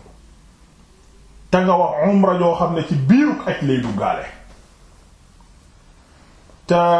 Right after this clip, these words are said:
loolu waxoon nañ la mooy li gën a dëgër, inshaa Allah, di waxu Hanafiya yi ak Hanaabila yi. Euh, ñu pare woon ci masala boobu ci jotaay bii weesu.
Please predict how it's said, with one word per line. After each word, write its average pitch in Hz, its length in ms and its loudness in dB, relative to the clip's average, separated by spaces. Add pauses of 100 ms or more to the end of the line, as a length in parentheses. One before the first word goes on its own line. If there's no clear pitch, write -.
(180)
loolu 175 420 0
waxoon 175 300 -2
nañ 165 200 -2
la 165 80 2
mooy 165 240 0
li 160 200 -4
gën 160 60 0
a 160 60 2
dëgër, 160 440 0
inshaa 160 400 0
Allah, 170 440 0 (320)
di 123 140 -4
waxu 156 640 0
Hanafiya 165 560 0
yi 135 320 -4 (180)
ak 143 160 0 (440)
Hanaabila 131 480 0
yi. - 180 -12 (3000)
Euh, 196 260 2 (2250)
ñu 185 200 4
pare 233 240 0
woon 196 220 0
ci 208 60 -2
masala 190 440 0
boobu 165 340 0
ci 185 120 -4
jotaay 190 400 0
bii 202 160 0
weesu. 185 380 0